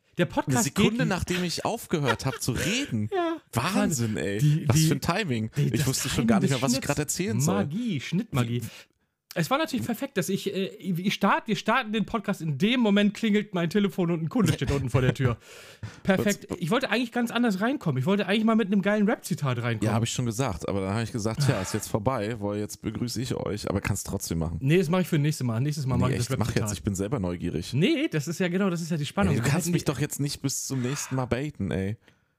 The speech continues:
Speaker 1: Ich baite
Speaker 2: Kannst
Speaker 1: nicht nur
Speaker 2: du's
Speaker 1: dich,
Speaker 2: mir
Speaker 1: ich baite alle,
Speaker 2: Ja,
Speaker 1: die
Speaker 2: ich
Speaker 1: zuhören.
Speaker 2: weiß. Kannst
Speaker 1: Alle,
Speaker 2: du
Speaker 1: alle
Speaker 2: mir schnell per
Speaker 1: Zuhörerinnen und
Speaker 2: WhatsApp
Speaker 1: Zuhörer
Speaker 2: schreiben?
Speaker 1: baite ich jetzt gerade. Und das ist nämlich das Geile. Cliffhanger.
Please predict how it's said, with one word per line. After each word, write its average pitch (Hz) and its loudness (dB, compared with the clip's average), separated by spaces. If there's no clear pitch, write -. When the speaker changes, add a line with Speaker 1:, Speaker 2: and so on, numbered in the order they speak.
Speaker 1:
Ich 117 -6
baite 139 2
Speaker 2:
Kannst - 2
Speaker 1:
nicht 165 4
nur 151 4
Speaker 2:
du's 123 2
Speaker 1:
dich, 139 -2
Speaker 2:
mir 156 0
Speaker 1:
ich 147 0
baite - -10
alle, 170 2
Speaker 2:
Ja, 113 2
Speaker 1:
die 131 0
Speaker 2:
ich 120 -4
Speaker 1:
zuhören. 120 2
Speaker 2:
weiß. 120 -2
Kannst - -2
Speaker 1:
Alle, 180 2
Speaker 2:
du - -6
Speaker 1:
alle 196 4
Speaker 2:
mir 220 4
schnell 208 2
per 208 6
Speaker 1:
Zuhörerinnen 190 4
und - 6
Speaker 2:
WhatsApp 196 2
Speaker 1:
Zuhörer 175 4
Speaker 2:
schreiben? 123 2
Speaker 1:
baite 165 2
ich 113 -4
jetzt 117 -4
gerade. 110 -4
Und 113 -4
das 156 -2
ist 165 -4
nämlich 160 2
das 131 -8
Geile. 151 0
Cliffhanger. 330 -2